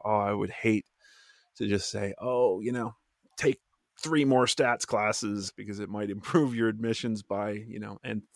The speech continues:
degree." But again, we'll see what the audience has to say.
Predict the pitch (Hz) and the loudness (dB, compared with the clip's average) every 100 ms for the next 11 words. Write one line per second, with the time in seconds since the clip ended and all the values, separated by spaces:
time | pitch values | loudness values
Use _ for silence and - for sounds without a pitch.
0 | - 120 95 98 98 104 _ _ - - | -20 -6 -4 -2 -2 -4 _ _ -20 -20
1 | _ _ 104 104 104 101 101 110 98 98 | _ _ 0 4 6 4 4 4 6 4
2 | 104 104 98 101 101 - 104 110 107 | 4 0 0 -2 -2 -6 -8 -6 -6